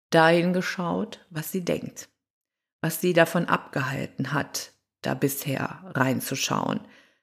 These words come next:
Und jetzt, wo genau dieser Punkt überschritten ist und sie da reinschaut, ist es auch gar nicht mehr so dramatisch. Aber trotzdem soll sie mal aufschreiben, was sie so denkt,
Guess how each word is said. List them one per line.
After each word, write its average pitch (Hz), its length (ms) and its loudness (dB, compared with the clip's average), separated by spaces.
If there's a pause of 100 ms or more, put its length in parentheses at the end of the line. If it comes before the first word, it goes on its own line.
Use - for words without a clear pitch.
(160)
Und 165 200 4
jetzt, - 580 4
wo 156 400 4
genau 208 480 8
dieser 262 400 6
Punkt 247 460 6
überschritten 196 680 2
ist - 320 -4
und 156 220 -6
sie 170 80 2
da 156 120 4
reinschaut, 160 760 4
ist - 160 -4
es 170 160 -6
auch - 160 -4
gar - 180 0
nicht 180 220 -2
mehr 165 220 0
so 151 140 0
dramatisch. - 800 2 (680)
Aber 170 340 8
trotzdem 196 540 4
soll 165 260 8
sie 165 80 0
mal 160 200 2
aufschreiben, 160 640 2
was 151 160 -2
sie 156 100 0
so 143 200 2
denkt, 202 720 4